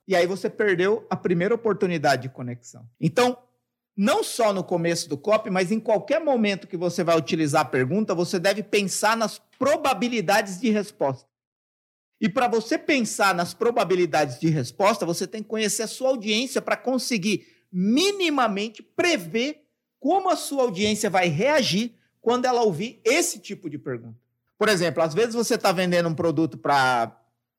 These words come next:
pra pessoa emagrecer, mas o foco do produto não é a beleza física, e sim a saúde. Então, dependendo do tipo de busca da pessoa que tá na sua audiência,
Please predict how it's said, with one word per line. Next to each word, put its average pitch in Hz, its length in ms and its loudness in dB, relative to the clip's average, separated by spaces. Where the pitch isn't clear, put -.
pra 147 120 0
pessoa 147 640 2
emagrecer, 165 840 0
mas 175 240 0
o 226 60 0
foco 254 400 -2
do 214 100 -2
produto 190 560 0
não 220 180 2
é 247 100 4
a 285 40 4
beleza 240 580 0
física, 196 560 0
e 151 80 2
sim 220 220 0
a 226 60 2
saúde. 226 640 -2
Então, 254 320 2
dependendo 277 640 2
do 294 120 0
tipo - 560 0
de 202 160 0
busca 180 640 0
da 156 140 2
pessoa 160 500 -4
que - 80 -20
tá 143 160 -2
na 131 120 -6
sua 135 220 -8
audiência, 127 640 -8